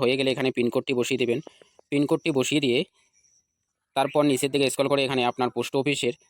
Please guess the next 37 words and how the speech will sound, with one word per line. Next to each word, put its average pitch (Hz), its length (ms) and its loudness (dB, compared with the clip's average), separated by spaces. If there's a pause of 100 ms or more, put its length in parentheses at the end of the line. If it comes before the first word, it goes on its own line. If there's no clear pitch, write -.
(160)
নামটি 123 280 0
বসিয়ে 135 220 -2
দেবেন, 139 240 2
তারপর 123 260 0
পুলিশ 131 180 0 (120)
স্টেশনের 139 380 -2
নামটি 131 220 0
বসিয়ে 135 240 -2
দেবেন। 135 160 0 (140)
এরপর 123 260 0 (440)
আপনি 151 240 0
যদি 151 180 2
মিউনিসিপ্যালিটি 139 640 0
হয়ে 143 140 0
থাকেন 147 200 0
তাহলে 131 180 0
মিউনিসিপ্যালিটির 135 520 0
নামটি 135 200 0
বসিয়ে 135 200 -2
দেবেন, 143 140 0 (120)
আর 120 160 -2
যদি 123 180 0 (460)
ব্লক 147 260 2
হয়ে 151 140 2
থাকেন 156 240 0
তাহলে 127 280 2
ব্লকের 123 360 0 (300)
নামটি 117 240 -2
এখানে 117 180 -2 (200)
বসিয়ে 113 260 -2
দেবেন। - 180 -8 (1600)
বসা 147 240 4
হয়ে 160 160 6
গেলে 165 200 2
এরপর 147 180 0 (100)
সেভ 147 180 0
and 147 100 2